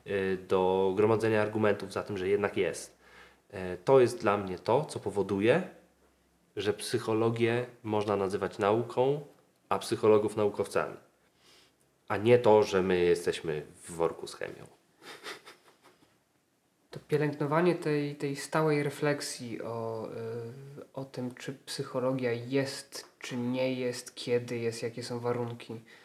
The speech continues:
Speaker 2: E, wydaje mi się, że to jest coś, y, do czego stosunkowo małą wagę przykładamy na uniwersytetach. To znaczy mało, e, refleksji ze studentami poświęcone jest refleksji o,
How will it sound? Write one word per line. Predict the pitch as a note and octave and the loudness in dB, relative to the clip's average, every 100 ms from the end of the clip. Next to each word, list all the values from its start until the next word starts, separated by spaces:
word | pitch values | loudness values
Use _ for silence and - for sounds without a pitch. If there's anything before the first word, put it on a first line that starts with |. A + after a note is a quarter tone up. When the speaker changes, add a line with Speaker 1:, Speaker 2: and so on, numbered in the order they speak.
| - - - - | -20 -20 -20 -12
Speaker 2:
E, | B2 A#2+ A#2+ A#2+ | -6 -6 -6 -8
wydaje | B2 A#2+ D3 | -6 -2 0
mi | E3+ | -2
się, | |
że | E3 | -6
to | D3+ | -4
jest | C#3+ - - | -6 -6 -4
coś, | C#3+ C#3+ C#3+ - - - _ - | -2 -2 -6 -14 -16 -20 _ -14
y, | B2+ B2+ | -10 -10
do | B2+ C3+ | -8 -8
czego | C3+ C3+ C3 C3 B2+ B2 B2+ B2 _ _ _ _ _ _ _ _ _ | -6 -6 -6 -4 -4 -2 -4 -10 _ _ _ _ _ _ _ _ _
stosunkowo | - - - C3+ B2+ C3 | -16 -14 -10 -10 -6 -4
małą | C3 C3+ C3 | -2 0 -2
wagę | B2+ B2 A#2+ | -2 -2 -4
przykładamy | A#2+ C#3 - B2+ B2 A#2+ A#2 | -8 -10 -4 -2 0 -2 -4
na | A#2 A#2 A2 A2 | -4 -4 -4 -6
uniwersytetach. | A2+ A#2 A2+ - A#2 - G3 - - _ _ _ _ - | -6 -6 -8 -8 -10 -4 -6 -6 -18 _ _ _ _ -20
To | B2 | -8
znaczy | A#2+ A#2+ D3 | -8 -6 -4
mało, | D3+ D3+ F3 D3+ D3 C#3 C#3 C3 | 2 6 8 8 6 6 4 0
e, | - C#3 | -2 -2
refleksji | C#3 - D3 - - - C3+ | -2 4 4 4 -4 -6 -6
ze | D#3 C#3 | -4 -4
studentami | - C3+ B2+ A#2+ A2 D#3+ | -6 -6 -6 -6 -6 -6
poświęcone | F3 D#3 D#3+ D3 B2+ C#3+ | -6 -6 -4 -4 -4 -4
jest | E3 E3+ | -4 -4
refleksji | D#3+ C3 B2 - - E3 - | -2 -2 -2 -8 -4 -4 -2
o, | C#3 C#3 C#3+ C#3+ | -2 0 0 -2